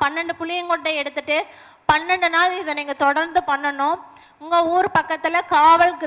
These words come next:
தெய்வம் கருப்பணசாமி அந்த மாதிரி கோவில் கருப்ப-, காவல் தெய்வம் இருக்குன்னா அந்த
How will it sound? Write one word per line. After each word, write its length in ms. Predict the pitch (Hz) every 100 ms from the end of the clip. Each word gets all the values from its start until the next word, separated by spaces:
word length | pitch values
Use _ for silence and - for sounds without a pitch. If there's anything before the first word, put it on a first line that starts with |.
| 285
தெய்வம் 360 | 311 320 320 269 - - _ _ 294
கருப்பணசாமி 600 | 294 311 311 302 285 302
அந்த 100 | 294
மாதிரி 140 | 294 302
கோவில் 300 | 302 294 320 277
கருப்ப-, 800 | 277 277 285 277 269 254 247 247 262
காவல் 340 | 285 311 330 311
தெய்வம் 320 | 311 311 302
இருக்குன்னா 400 | 277 285 294 269 294 - - - 277
அந்த 160 | 302